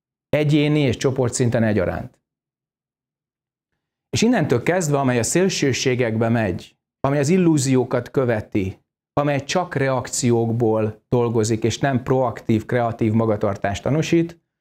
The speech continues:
az szükségszerűen szenvedést termel. És most semmi másra nincs szükség, mint arra, hogy nézd meg a saját életedet.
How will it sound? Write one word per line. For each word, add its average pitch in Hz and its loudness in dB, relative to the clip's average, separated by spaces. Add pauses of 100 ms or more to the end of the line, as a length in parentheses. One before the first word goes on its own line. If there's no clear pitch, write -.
(240)
az 113 -2
szükségszerűen 131 -2
szenvedést 101 -2
termel. - -6 (760)
És - 0
most 160 0
semmi 170 2
másra 123 0
nincs 123 2
szükség, 131 -2
mint 127 0
arra, 139 0
hogy 123 0
nézd 135 2
meg 117 0
a 110 0
saját 117 -2
életedet. 104 -2